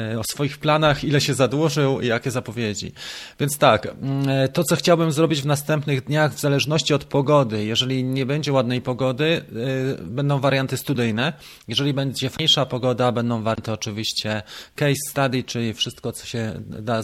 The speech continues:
zrobić na dworze. Miałem parę pomysłów. Chciałem też pojechać do Krakowa, bo tutaj napisał do nas między innymi, jeden z kolegów napisał, e, przepraszam, nie kojarzę wszystkich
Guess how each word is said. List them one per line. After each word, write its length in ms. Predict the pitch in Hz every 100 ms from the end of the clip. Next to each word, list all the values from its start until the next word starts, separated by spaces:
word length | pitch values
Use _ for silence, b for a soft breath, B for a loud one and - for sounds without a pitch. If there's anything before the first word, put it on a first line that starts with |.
| 117
zrobić 260 | 107 104
na 120 | 107 101
dworze. 400 | 101 107 107 127
Miałem 600 | 160 - - - - -
parę 180 | 202
pomysłów. 480 | 190 175 180 208 127
Chciałem 240 | - 170 165
też 140 | 165
pojechać 280 | 160 160 139
do 100 | 135
Krakowa, 500 | - 131 143 120 113
bo 100 | 104
tutaj 260 | - 131
napisał 400 | 117 107 - 131
do 100 | 123
nas 320 | 120 120 - - B B B -
między 340 | 131 120 127
innymi, 600 | 123 123 127 127 120 120 - 127
jeden 220 | 135 156 160
z 60 |
kolegów 360 | - 143 127 117
napisał, 540 | 127 120 - 120 117
e, 260 | - 113 107 - _ -
przepraszam, 500 | - - 131 123 120
nie 80 | 117
kojarzę 340 | 131 127 113
wszystkich 540 | - 113 - 113 -